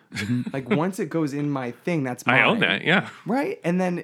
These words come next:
Speaker 2: but I guess maybe he made an error. Like, you're supposed to only put three in per order.
Speaker 1: But it had gone in the
Speaker 2: But it was in my thing.
Speaker 1: Oh.
Speaker 2: And at that point, that's mine. And I was filled with just righteous indignation.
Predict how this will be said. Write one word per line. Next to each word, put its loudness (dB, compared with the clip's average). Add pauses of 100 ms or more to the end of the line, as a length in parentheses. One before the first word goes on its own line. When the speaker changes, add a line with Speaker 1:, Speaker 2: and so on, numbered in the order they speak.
Speaker 2:
but -2
I 0
guess -4
maybe -2
he -6
made -4
an -8
error. -4
Like, -6
you're -6
supposed -10
to -8
only -6
put -14
three -8 (800)
in -6 (640)
per -8
order. -6
Speaker 1:
But -4
it -4
had -6
gone -2
in -4
the -6 (680)
Speaker 2:
But -2
it 2
was 0
in 0
my -2
thing. -10 (260)
Speaker 1:
Oh. -6
Speaker 2:
And -4
at -6
that -4
point, -8
that's -12
mine. -8 (300)
And -6
I -2
was -8
filled 2
with -6
just -10
righteous -6
indignation. -2